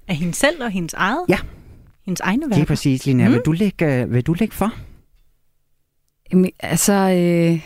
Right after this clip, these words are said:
Speaker 3: jeg tror ikke, hun bruger bandeord lige frem. Altså, enten så er det et, eller også så er det to.
Speaker 2: Ja.
Speaker 3: Altså,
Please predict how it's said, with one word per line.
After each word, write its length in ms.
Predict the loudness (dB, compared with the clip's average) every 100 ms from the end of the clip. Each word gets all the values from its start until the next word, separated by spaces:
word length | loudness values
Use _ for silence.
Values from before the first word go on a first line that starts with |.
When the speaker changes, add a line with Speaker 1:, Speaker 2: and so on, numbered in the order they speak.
| -12 -20 _ _ _ _ _ _ _ -4
Speaker 3:
jeg 80 | -2
tror 160 | 0
ikke, 120 | 2
hun 120 | 4 4
bruger 140 | 0
bandeord 640 | 0 2 4 4 4 2 2
lige 180 | 0 2
frem. 300 | 2 0 -2 -14 -20 -20 -20 -14 -2
Altså, 180 | 0 4
enten 300 | 2 2 2
så 120 | 2
er 40 |
det 220 | 2 2
et, 80 | 2
eller 200 | 2 2
også 120 | 0
så 80 | 0
er 40 | -2
det 80 | 0
to. 300 | -2 -2 -6 -20 _ -2
Speaker 2:
Ja. 220 | 0 0 -4 -12 _ _ -20 -16 -16 -14 -16 -18 -20 _ _
Speaker 3:
Altså, 420 | -2 0 2 0